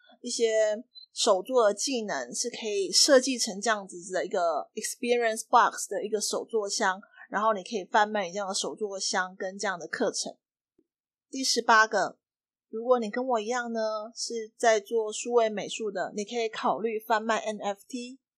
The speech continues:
那N F T呢，我之前的前几集其实有做一些讨论，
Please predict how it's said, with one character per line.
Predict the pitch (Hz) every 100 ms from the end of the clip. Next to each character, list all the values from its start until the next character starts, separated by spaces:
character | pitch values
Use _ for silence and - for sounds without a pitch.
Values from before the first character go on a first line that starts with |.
| _ _ _
那 | 285
N | 254 254
F | 254 247 -
T | 277 269
呢， | 269 240 233 - _ - _ _
我 | 220 214
之 | 233
前 | 262 269
的 | 226
前 | 214 208
几 | 214 196
集 | - 196
其 | 202
实 | 202 214
有 | 202 180
做 | 214 214
一 |
些 | 214 208
讨 | - 180 135
论， | 208 185